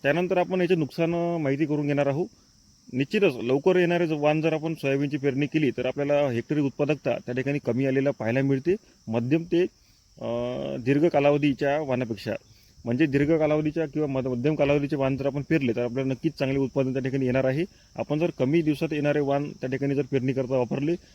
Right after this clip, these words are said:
तर आपल्याला हेक्टरी उत्पादकता हे कमी आलेली पाहायला मिळते. तर शेतकरी मित्रांनो, स-, त्यानंतर सुरुवातीला बाजारामध्ये आवक कमी असते, तर आपण लवकर येणारे वाण जर पेरणी केले तर आपल्याला बाजारभाव देखील चांगला मिळू शकतो, हा एक फायदा त्या ठिकाणी आपल्याला पाहायला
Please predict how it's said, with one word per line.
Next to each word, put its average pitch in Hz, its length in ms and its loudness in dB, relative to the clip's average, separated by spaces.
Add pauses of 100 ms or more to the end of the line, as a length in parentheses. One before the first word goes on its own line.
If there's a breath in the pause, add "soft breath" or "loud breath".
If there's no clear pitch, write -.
(180 soft breath)
तर 127 80 0
आपल्याला 143 320 -2
हेक्टरी 147 320 2
उत्पादकता 139 460 0
हे 113 140 -4
कमी 139 260 2
आलेली 135 220 2
पाहायला 120 340 -2 (420 soft breath)
मिळते. 123 360 2 (440 soft breath)
तर - 80 -12
शेतकरी 151 240 0
मित्रांनो, 180 420 2
स-, - 140 -8 (140)
त्यानंतर 170 440 0
सुरुवातीला 160 460 4
बाजारामध्ये 151 500 4
आवक 143 300 2
कमी 151 160 2
असते, 160 260 0 (520 loud breath)
तर 131 80 -2
आपण 139 200 0
लवकर 143 320 4
येणारे 165 300 4
वाण 147 220 2
जर 156 120 0
पेरणी 151 320 0
केले 143 200 2
तर 127 80 0
आपल्याला 139 300 0
बाजारभाव 143 420 4
देखील 147 220 0
चांगला 139 300 2
मिळू 139 200 2
शकतो, 143 320 -4 (420 soft breath)
हा 131 100 4
एक 151 100 4 (120)
फायदा 131 200 4
त्या 123 120 0
ठिकाणी 139 300 0 (460)
आपल्याला 131 300 -2 (140)
पाहायला 110 260 -2